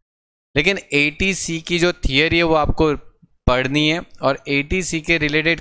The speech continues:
क्वेश्चन जो है वो हमारी यूनिवर्सिटी कभी पूछी नहीं है, ठीक है।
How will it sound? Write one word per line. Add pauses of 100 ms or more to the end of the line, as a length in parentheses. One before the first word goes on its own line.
क्वेश्चन
जो
है
वो
हमारी
यूनिवर्सिटी
कभी
पूछी
नहीं
है, (1160)
ठीक
है।